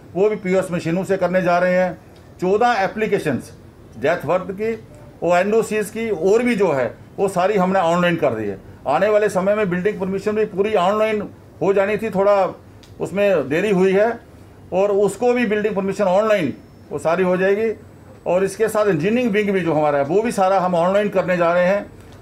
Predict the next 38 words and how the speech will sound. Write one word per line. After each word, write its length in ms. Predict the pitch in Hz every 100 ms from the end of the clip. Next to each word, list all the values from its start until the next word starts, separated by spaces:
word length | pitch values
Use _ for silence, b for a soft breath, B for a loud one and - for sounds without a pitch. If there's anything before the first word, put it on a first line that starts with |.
| -
ताकि 320 | 165 180 214
कि-, 800 | 202 - - - - 202 185 180
किसी 220 | 190 240
किस्म 320 | 208 202 208 185
की 100 | 196
ये 160 | 190
फाइलें 380 | 190 165 190 208
गुम 140 | 190
जाती 280 | 185 175 190
हैं, 140 | 190 190
कागज़ 320 | 160 170 190
नहीं 140 | 202
मिलते 220 | 180 170
हैं। 280 | 185 185 185 - B B B 147
हमारे 480 | 151 170 190 180 143 - 156
corporator, 640 | 151 - 196 196 196 185
हमारे 340 | 165 170 180
लोग 320 | 151 165 196
भी 100 | 208
जम्मू 240 | 180 170 185
वासी 220 | 170 190
परेशान 360 | 180 - 180 185
रहते 200 | 170 175
हैं, 100 | 170
मेरी 200 | 165 170
file 260 | 165 175
कहाँ 260 | 165 160 165
गई, 140 | 170
पहले 280 | 165 170 185
बनी 200 | 160 165
थी 120 | 160
उन्नीस 220 | 165 165
में, 160 | 170 160
बीस 220 | 160 165
इक्कीस 280 | 165 180 170
भी 80 | 170
आ 100 | 151
गया। 200 | 180